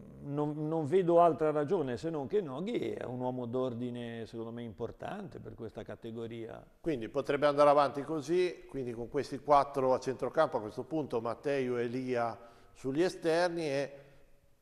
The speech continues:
Speaker 2: probabilmente almeno all'inizio pre-, presumo che possa ripartire con i tre visti anche, eh, a Terni, però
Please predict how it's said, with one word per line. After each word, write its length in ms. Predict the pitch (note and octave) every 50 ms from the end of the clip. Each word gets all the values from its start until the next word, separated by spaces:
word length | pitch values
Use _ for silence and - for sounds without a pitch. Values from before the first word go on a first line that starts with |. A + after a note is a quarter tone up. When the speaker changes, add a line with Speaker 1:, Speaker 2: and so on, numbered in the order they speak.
| _ _ -
Speaker 2:
probabilmente 840 | - A#2 A2+ A#2 A#2 B2 C#3 D3 C#3+ C3 A#2+ A#2+ A#2+ A#2+ G#2+ A#2+ A#2
almeno 320 | G#2 G2+ A2 A2+ A2 A2
all'inizio 800 | A#2+ B2+ C3 B2+ A#2+ A#2 A2+ - - - A#2 A2+ A2 G#2+ G#2+ - - - - - - - -
pre-, 220 | - A2+ G2 F2 -
presumo 520 | - C3+ B2 B2 A#2 G#2 G2+ B2 A#2+ A2+ G2
che 80 | F#2+
possa 280 | F2 A2 G#2 - - A2+
ripartire 840 | G#2 G#2+ G2+ - A2+ G#2 F#2+ - - - B2+ B2 A#2 A2 G#2+ G2+ -
con 340 | - G#2 G#2 G#2 G2 F#2+ F#2 - - - - - - - - - _
i 140 | - A2 G2+
tre 260 | - - A#2+ A#2 A2
visti 460 | G2+ G2+ A2 G#2 - - - A#2 G#2 G2+
anche, 840 | G2+ G#2 G#2+ G#2 G2 G2 G#2+ G2+ F#2+ F#2 F2 F2 F2 F2 F2+ F2+ - -
eh, 160 | - G2 G2 F#2
a 140 | F#2+ A2+ B2+
Terni, 720 | - - A#2 A2 G#2+ G#2+ A2 G#2+ A#2 B2 B2+ C3+ C#3+ C3+ - - - - _ _ - - - _ _ - - _ _
però 480 | - B2+ B2 A2+ A#2 A#2+ A#2+ - -